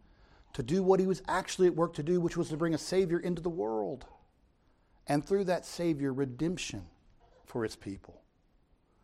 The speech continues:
My friends, it's hard to grasp. We talked about this in Sunday school this morning. It's hard sometimes in that moment to accept what God is doing.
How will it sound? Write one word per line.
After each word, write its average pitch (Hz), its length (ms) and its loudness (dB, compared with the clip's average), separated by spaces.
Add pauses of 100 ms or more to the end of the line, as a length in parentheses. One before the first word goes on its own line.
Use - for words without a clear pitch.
(540)
My 131 80 -2
friends, 143 520 2
it's 127 180 0
hard 165 320 2
to 151 60 2
grasp. 147 280 4
We 139 60 -4
talked 143 160 2
about 131 140 4
this 143 180 0
in 131 60 -2
Sunday 143 240 2
school 113 220 -6
this 104 200 -4
morning. 98 340 -2
It's 117 140 -10
hard 156 420 2
sometimes 135 560 -2 (400)
in 170 260 2
that 160 220 0
moment 131 400 2
to - 100 -6
accept - 440 -6
what 127 160 -2
God 110 200 2
is 98 140 -6
doing. 98 420 -8